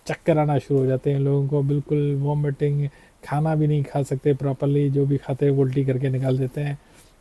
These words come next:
तो इस तरह के situation में आपने make sure करना है कि आप इससे बच सकें। सबसे ideal जो चीज़ है, इससे बचना अच्छा है। So prevention is better than cure। अगर, लेकिन अगर आपको हो गया है, आपको ये अलामात ज़ाहिर हो गई हैं,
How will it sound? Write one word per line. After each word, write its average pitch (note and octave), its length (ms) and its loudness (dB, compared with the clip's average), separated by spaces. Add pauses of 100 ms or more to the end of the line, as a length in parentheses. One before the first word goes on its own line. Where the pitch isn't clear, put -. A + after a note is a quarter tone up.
तो C#3 60 -2
इस D3+ 340 -2
तरह E3 160 4
के D#3 180 -2
situation D3 480 -2
में D3 260 0 (520)
आपने C3+ 360 -2
make C#3 240 0
sure D3+ 200 0
करना C#3 320 0
है C3+ 280 -2
कि C#3+ 220 -2
आप C3+ 400 -4
इससे C#3+ 420 -2
बच C3+ 260 0
सकें। A#2+ 460 -4 (480)
सबसे D3+ 380 -2
ideal C#3+ 440 2
जो C#3 120 0
चीज़ C3+ 340 0
है, C#3+ 160 4
इससे D3+ 280 0
बचना C#3+ 500 -2
अच्छा C#3 320 -6
है। B2 320 -6 (360)
So C#3+ 100 -8
prevention C#3+ 560 0
is C#3 220 2
better C3 240 2
than C3 220 0
cure। B2+ 260 -2
अगर, B2+ 220 -4
लेकिन C#3 300 0
अगर D3+ 200 2
आपको C#3+ 280 0
हो D#3 220 4
गया E3 220 6
है, D#3+ 180 0 (460)
आपको C3+ 300 -4
ये D3 200 4
अलामात C#3+ 440 2
ज़ाहिर C3+ 320 -2
हो C#3 240 2
गई D#3+ 220 2
हैं, D3+ 200 -2